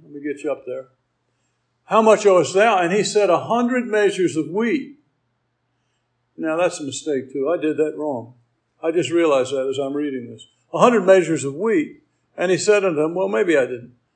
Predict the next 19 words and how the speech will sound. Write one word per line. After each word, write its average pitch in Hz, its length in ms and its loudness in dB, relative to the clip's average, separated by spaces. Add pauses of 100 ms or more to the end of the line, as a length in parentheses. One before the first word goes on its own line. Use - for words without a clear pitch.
(280)
And 175 120 0
he 175 60 4
said 220 280 4
unto 180 180 0
him, 151 160 -2
"Take 196 240 2
thy 185 160 2
bill 160 320 2
and 151 140 -4
write 151 240 -2
fourscore." 131 720 -4 (480)
I 185 120 -6
don't 247 120 -6
know 247 100 -2
why 233 200 0
he 220 60 -2
didn't 165 220 -2
have 156 320 -6
that, 95 300 -8